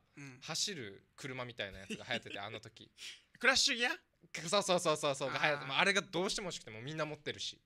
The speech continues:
Speaker 1: あー。
Speaker 2: 欲しくて頼むけど、一回も来たことなかった、クラッシュギアが。
Speaker 1: クラッシュギアの代わりって何なの？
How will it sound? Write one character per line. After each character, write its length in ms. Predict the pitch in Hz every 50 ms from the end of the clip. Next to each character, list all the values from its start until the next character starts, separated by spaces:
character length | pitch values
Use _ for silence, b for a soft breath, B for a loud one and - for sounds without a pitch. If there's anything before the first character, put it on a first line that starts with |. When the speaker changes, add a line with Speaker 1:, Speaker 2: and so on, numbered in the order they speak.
| -
Speaker 1:
あ 520 | 151 139 143 151 151 139 139 139 135 139 -
ー。 60 | - - 220 -
Speaker 2:
欲 80 | 165 165
し 160 | - - -
く 100 | - -
て 140 | - 123 - - _ -
頼 160 | - - 170
む 360 | 165 170 170 170 165 156 143 139
け 180 | - 123 101
ど、 80 | 98 98
一 80 | 101 _ _ -
回 160 | - - 175
も 60 | 175
来 80 | 170 -
た 60 | 156
こ 60 | 117
と 40 | 110
な 80 | 107 101
か 60 | 98
っ 20 |
た、 80 | - -
ク 100 | - -
ラ 60 | 110
ッ 40 | -
シ 100 | - 110
ュ 40 | 101
ギ 60 | 101
ア 80 | 95
が。 100 | 95 92 - -
Speaker 1:
ク 80 | -
ラ 80 | 247 285
ッ 40 | 359
シ 260 | - - - 294 302
ュ 20 | 220
ギ 140 | 220 320
ア 80 | 302 311
の 120 | 320 381
代 200 | 370 - 277 233
わ 80 | 208 190
り 80 | 175 175
っ 20 |
て 120 | - -
何 200 | 156 147 147 165
な 100 | 170 147
の？ 80 | 117 -